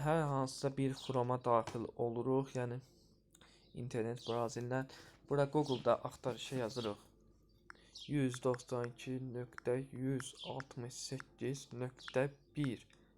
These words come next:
nöqtə bir. Google-da belə bir axtarış veririk. Gördüyünüz kimi birinci çıxır. Dostlar, burada iki dənə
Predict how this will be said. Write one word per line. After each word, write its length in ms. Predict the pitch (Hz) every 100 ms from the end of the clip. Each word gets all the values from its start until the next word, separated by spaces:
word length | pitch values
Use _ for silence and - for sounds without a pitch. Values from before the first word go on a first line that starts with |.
| _ -
nöqtə 340 | 135 135 - 135
bir. 220 | 131 113 - - - - -
Google-da 360 | 147 139 135
belə 260 | 127 127 127
bir 120 | 131 123
axtarış 520 | 123 131 120 123 -
veririk. 380 | 127 127 143 151 - - - - - -
Gördüyünüz 480 | 143 143 165 165
kimi 140 | - 123
birinci 380 | 123 120 113 123
çıxır. 340 | 120 - 127 131 - _ _ - - - - _ - - - - - - - - - - - - _ - - - -
Dostlar, 520 | 156 - 160 - 131 123 - -
burada 260 | 147 175 170
iki 340 | - - 160 143
dənə 180 | 131